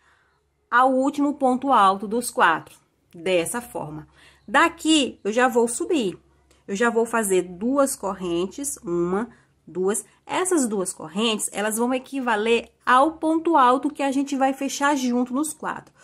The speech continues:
Por que que eu fiz só as duas, só duas? Justamente porque a gente vai fechar eles junto. Então, eu faço apenas duas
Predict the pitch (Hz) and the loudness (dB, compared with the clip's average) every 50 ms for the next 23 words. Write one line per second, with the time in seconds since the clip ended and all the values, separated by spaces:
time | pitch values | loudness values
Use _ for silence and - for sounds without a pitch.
0 | - - - - 294 302 392 381 392 381 - 349 339 311 - 339 330 302 294 233 | -20 -12 -4 -2 0 0 2 2 2 0 2 2 0 2 2 2 2 2 0 0
1 | 220 202 175 160 - - 254 254 233 233 196 160 - - - - - - _ _ | 0 0 0 0 0 2 2 2 2 2 0 -2 -4 -6 -14 -18 -20 -20 _ _
2 | 240 320 349 339 - 339 294 277 294 311 302 - - 285 285 277 - - 311 311 | -4 -2 -2 0 0 2 2 2 2 0 -2 -2 0 0 0 0 0 0 2 2
3 | 294 240 285 302 294 - 247 247 269 277 262 - 269 240 - - 269 269 285 302 | 2 2 2 0 0 0 0 2 2 0 0 -2 -4 -4 -2 0 0 0 0 -2
4 | - - 240 269 269 311 302 302 - 233 247 262 254 240 220 - - 165 165 - | -2 0 0 2 4 2 2 2 2 2 4 4 4 4 2 -2 -8 -14 -14 -8
5 | - 262 294 311 302 - 233 233 233 - 240 240 - - 190 180 214 269 269 233 | -2 0 0 0 2 2 2 2 2 0 -6 -8 -6 -6 -4 -4 -2 -2 -4 -4
6 | 214 220 214 202 202 220 285 311 - - | -4 -4 -2 0 0 0 0 -2 -4 -12